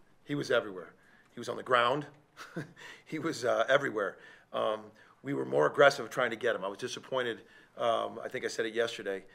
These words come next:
of how many touches he got. I wanted him to get more touches, uh, paint touches. He drew some fouls. He got in there. I, I thought he was, uh, you know,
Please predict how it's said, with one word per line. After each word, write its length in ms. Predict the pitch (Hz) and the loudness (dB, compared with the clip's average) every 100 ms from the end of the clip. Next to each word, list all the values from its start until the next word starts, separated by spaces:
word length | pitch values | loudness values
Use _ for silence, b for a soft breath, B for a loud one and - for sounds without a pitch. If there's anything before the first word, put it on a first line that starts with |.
| b b | b b
of 120 | 113 | -8
how 120 | - | -4
many 140 | 120 113 | -4 -4
touches 440 | - 127 - 110 | -2 -4 -4 -10
he 80 | 117 | -10
got. 300 | 104 90 80 - | -6 -6 -8 -12
I 60 | |
wanted 260 | 104 110 110 | -6 -6 -6
him 160 | 120 | -8
to 60 | 113 | -6
get 120 | 117 | -6
more 160 | 113 113 | -4 -6
touches, 520 | - 120 - 92 - b b b - | -4 -6 -6 -14 -18 b b b -12
uh, 200 | 110 104 | -6 -6
paint 300 | 95 123 120 | -4 -6 -4
touches. 440 | 117 107 - 95 | -4 -4 -6 -14
He 140 | - 113 | -16 -16
drew 200 | 101 123 | -12 -12
some 180 | - 104 | -12 0
fouls. 540 | 131 127 127 123 - b b - | 4 6 6 4 -2 b b -18
He 100 | 117 | -4
got 220 | 110 110 | 0 2
in 100 | 120 | 2
there. 200 | 120 113 | 2 2
I, 180 | 117 123 | 2 -2
I 40 | |
thought 260 | 113 117 113 | 0 2 0
he 80 | 117 | -2
was, 260 | 110 98 | -6 -4
uh, 220 | 107 101 95 - b b b _ | -4 -4 -8 -14 b b b _
you 80 | 117 | -14
know, 280 | 107 101 | -10 -10